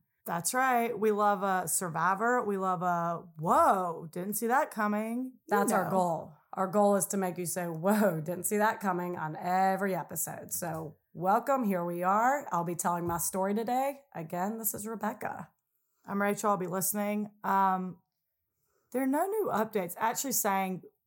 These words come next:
Speaker 1: that's our goal for every episode reminded me of, uh, I think episode three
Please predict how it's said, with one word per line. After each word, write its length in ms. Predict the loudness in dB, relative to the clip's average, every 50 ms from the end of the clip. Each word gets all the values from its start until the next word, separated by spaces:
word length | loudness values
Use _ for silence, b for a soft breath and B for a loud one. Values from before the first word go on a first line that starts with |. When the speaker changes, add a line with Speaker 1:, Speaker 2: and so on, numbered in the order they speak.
| _ -2
Speaker 1:
that's 200 | -2 0 0 0 -2
our 80 | -2
goal 220 | -2 0 -2 -2 -2
for 140 | -2 -2
every 360 | -2 -2 -2 -2 -4 -4 -6 -6 -6
episode 440 | -6 -6 -4 -4 -4 -4 -4 -2 -2
reminded 360 | -2 -2 0 0 0 0 0
me 160 | 0 0 -2
of, 160 | -2 -4 -6 -10 -16 _ _ _ _ -20 _ _ _ _ _ _ _ _ _ -18 _ -12 -10 -10
uh, 60 | -10 -12 -12 _ _ -2
I 100 | -2 -2
think 300 | 0 0 0 0 0 0
episode 400 | 0 0 0 0 -2 -2 -2 -4 -4 -4
three 420 | -2 0 2 2 0 -2 -4 -6